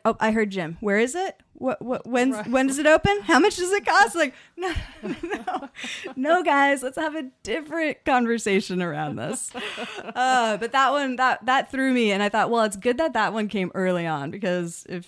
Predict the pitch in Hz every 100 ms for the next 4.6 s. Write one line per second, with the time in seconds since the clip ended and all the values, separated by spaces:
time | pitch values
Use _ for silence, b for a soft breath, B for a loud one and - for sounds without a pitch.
0 | _ - 196 185 - - 233 240 262 262
1 | 269 202 190 196 180 185 - 180 - 185
2 | 175 - 196 - 233 196 170 131 - 165
3 | 175 - - 175 160 165 196 180 170 160
4 | 143 151 - 98 -